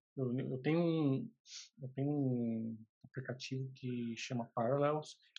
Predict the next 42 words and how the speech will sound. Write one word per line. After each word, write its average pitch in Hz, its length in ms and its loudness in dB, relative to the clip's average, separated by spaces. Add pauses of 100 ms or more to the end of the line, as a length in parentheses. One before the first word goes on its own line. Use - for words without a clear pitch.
(340)
e 139 60 6
ele 131 100 8
serve 135 280 8
pra 139 220 12 (240)
fazer 131 220 6
a - 20 8
máquina 131 340 6
virtual 131 680 6 (360)
dentro 123 300 2
do 131 100 6
Mac, 123 280 4 (100)
então 117 160 -4
eu 113 40 -6
consigo - 300 -8
rodar 120 180 0
o 120 80 2
Windows 123 300 2
dentro 127 280 -4
do 123 100 -2
Mac. 117 200 -4 (680)
E 131 840 4 (360)
eu 135 300 0
comprei 160 300 8
licença 208 440 4
lá 165 240 4
atrás, 147 600 4
na 131 80 0
versão, 135 680 -2
sei 143 100 -10
lá, 131 60 -4
onze 127 440 2
ou 120 120 4
doze, 120 460 2 (440)
acho - 100 -20
que - 60 -20
foi 127 80 -4
a 120 40 -6
versão 156 300 -6
oito 135 360 6
que 113 60 -12
eu 104 40 -12
comprei. 113 340 -14